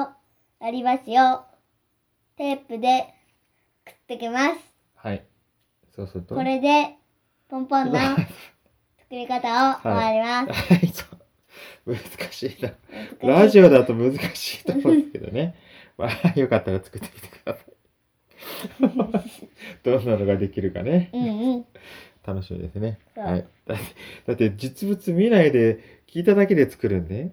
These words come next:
Speaker 1: <laughs>
Speaker 2: 目つぶって作るようなもんじゃないよ。
Speaker 1: <laughs>
Speaker 2: ああ、そう、まあ。はい。はい、じゃあ次のコーナー行きましょう。
Speaker 1: はい。
Speaker 2: 次は？
Speaker 1: ふわふわタイム。
Speaker 2: あれ、あれ、えー、俺朝行っちゃいけん？
Speaker 1: うん、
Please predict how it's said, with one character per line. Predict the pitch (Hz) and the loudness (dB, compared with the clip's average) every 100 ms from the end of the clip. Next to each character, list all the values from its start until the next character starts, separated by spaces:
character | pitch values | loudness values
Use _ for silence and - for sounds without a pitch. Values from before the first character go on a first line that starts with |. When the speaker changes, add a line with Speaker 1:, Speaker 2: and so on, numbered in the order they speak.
| - | -4
Speaker 1:
<laughs> | 330 | 4
Speaker 2:
目 | 208 226 | 10 10
つ | 285 311 | 8 4
ぶ | |
っ | - | -2
て | 113 | -6
作 | - 113 | -4 -2
る | |
よ | 104 | 0
う | |
な | 92 | 0
も | 90 | -2
ん | |
じ | 87 | -4
ゃ | |
な | 92 | -6
い | 76 | -6
よ。 | 73 - | -10 -10
Speaker 1:
<laughs> | 262 277 302 339 330 294 - _ _ - | -2 2 8 8 8 2 -2 _ _ -12
Speaker 2:
あ | 85 110 95 76 - | -6 -2 -2 -6 -14
あ、 | - | -18
そ | - | -14
う、 | 82 | -6
ま | 104 | -4
あ。 | 101 175 175 - _ _ _ _ - - - | -4 -2 -4 -4 _ _ _ _ -20 -20 -12
は | 104 101 | -4 -4
い。 | - _ _ _ _ - - _ _ _ _ - | -4 _ _ _ _ -20 -20 _ _ _ _ -12
は | 92 | -6
い、 | 87 | -6
じ | 85 | -6
ゃ | |
あ | |
次 | - 104 | -6 -4
の | 98 | -2
コ | 92 | 0
ー | |
ナ | 87 | -2
ー | 85 | -2
行 | |
き | 87 | -4
ま | 87 | -4
し | 90 | -6
ょ | |
う。 | 80 - - | -12 -14 -10
Speaker 1:
は | - | -4
い。 | |
Speaker 2:
次 | 127 | 0
は？ | 95 104 160 - 180 - _ _ - 107 _ _ - | 0 -2 -8 -18 -20 -20 _ _ -20 -20 _ _ -10
Speaker 1:
ふ | 226 | -4
わ | |
ふ | 226 | -2
わ | 220 214 | -2 -4
タ | 190 | -8
イ | |
ム。 | 180 | -10
Speaker 2:
あ | - | -4
れ、 | 131 | 0
あ | |
れ、 | 123 131 160 | 2 4 4
え | |
ー、 | 147 | 6
俺 | 143 175 | 6 6
朝 | 175 170 | 4 2
行 | 151 | -2
っ | - | -6
ち | 156 | -6
ゃ | 113 | -4
い | - | -6
け | - 104 | -10 -10
ん？ | 131 | -12
Speaker 1:
う | |
ん、 | - 180 180 - | -16 -14 -16 -18